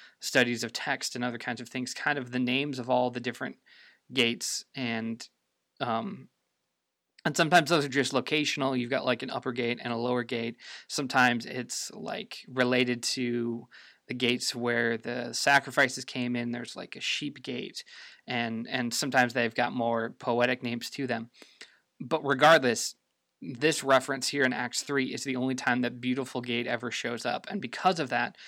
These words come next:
um, we haven't actually been able to figure out which gate this is. There's some speculation, there's some, um,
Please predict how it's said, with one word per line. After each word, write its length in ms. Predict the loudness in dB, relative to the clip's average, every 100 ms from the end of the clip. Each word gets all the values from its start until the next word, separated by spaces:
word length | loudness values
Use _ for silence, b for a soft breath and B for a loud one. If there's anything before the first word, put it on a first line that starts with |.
| B B B -2
um, 280 | 0 0 0
we 120 | -2
haven't 300 | 4 4 4
actually 280 | 0 -2 0
been 120 | 2
able 220 | 2 0
to 60 | -6
figure 300 | -4 2 4
out 180 | 4
which 260 | 0 -4 -2
gate 200 | -4 -6
this 200 | -8 -8
is. 200 | -8 -8
There's 220 | -8 -8
some 100 | -8
speculation, 800 | -8 -4 -4 -2 -2 -2 -2 -4
there's 240 | -4 -4 -6
some, 280 | -8 -12 -16 B B B _
um, 440 | -8 -8 -8 -12